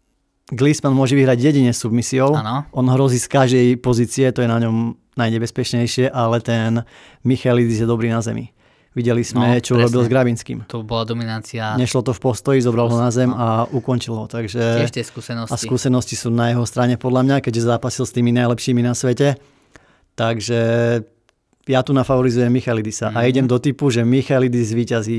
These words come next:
Speaker 1: v tomto zápase.
Speaker 2: Mhm.
Speaker 1: Za mňa je to číslo jedna favorit na zisk
Speaker 2: Čiže nevidíš
Speaker 1: Game
Speaker 2: tam,
Speaker 1: Changeru.
Speaker 2: nevidíš tam možnosť, že Glissman môže zvíťaziť na body, keď hovorí, že iba submisiou.
Speaker 1: Tak videli sme minulý týždeň.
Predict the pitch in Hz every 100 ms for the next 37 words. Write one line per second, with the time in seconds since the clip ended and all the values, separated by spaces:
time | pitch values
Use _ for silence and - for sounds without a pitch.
0 | 113 _ - 113 110 113 - 117 - -
1 | _ - 110 98 110 127 _ 120 131 143
2 | 139 135 139 135 127 131 - _ _ -
3 | - 135 127 120 117 117 123 113 113 110
4 | - 120 110 110 110 110 110 104 - -
5 | - _ - 143 123 139 151 120 120 113
6 | 120 113 113 120 - 131 135 120 110 -
7 | 113 110 113 117 113 110 104 107 104 104
8 | 104 104 110 110 - 107 110 101 107 98
9 | 104 101 101 98 98 98 98 101 98 113
10 | 110 110 107 104 - 143 117 101 - -
11 | 107 107 101 104 92 - _ _ _ _
12 | _ - - - - - - _ _ _
13 | _ _ - 120 - - - 143 139 143
14 | 127 139 143 139 127 131 120 113